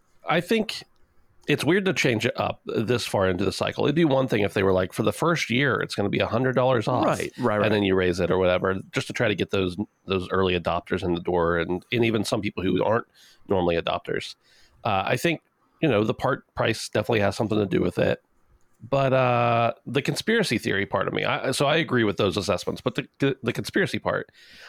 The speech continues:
Speaker 1: I'm like, "Well, maybe they, they've seen some more information about the P S V R two, and they've kinda gotten a, a look at the price point." 'Cause every, every time the P S V R co-, comes up,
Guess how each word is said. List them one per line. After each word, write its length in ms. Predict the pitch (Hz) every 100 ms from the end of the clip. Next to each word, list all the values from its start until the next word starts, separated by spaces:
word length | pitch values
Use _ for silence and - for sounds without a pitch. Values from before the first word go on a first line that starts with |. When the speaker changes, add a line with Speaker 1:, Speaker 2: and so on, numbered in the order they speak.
| -
Speaker 1:
I'm 100 | 117
like, 220 | 113 107 113
"Well, 120 | 139
maybe 300 | 131 131 156
they, 480 | 139 131 117 113 -
they've 220 | 117 107
seen 340 | - - 147 160
some 160 | 139
more 160 | 120 113
information 760 | 110 - 98 107 165 95 104 131 _ _ _ _ _
about 280 | - 104 92
the 40 |
P 140 | - 113
S 120 | 104
V 120 | 104
R 100 | 98
two, 440 | - - - - - -
and 140 | 101
they've 160 | 95 87
kinda 300 | - 127 131
gotten 320 | 117 113 104
a, 260 | 92 92 92
a 80 | 92
look 460 | 90 131 - - _ _ _
at 160 | - 104
the 80 | -
price 320 | - 175 214
point." 300 | - 92 -
'Cause 160 | 147 156
every, 280 | 208 208 -
every 180 | 156 214
time 260 | - 208
the 40 | 117
P 120 | 135
S 100 | 120
V 100 | 123
R 100 | 110
co-, 140 | 101 - _ -
comes 180 | 95
up, 240 | 110 -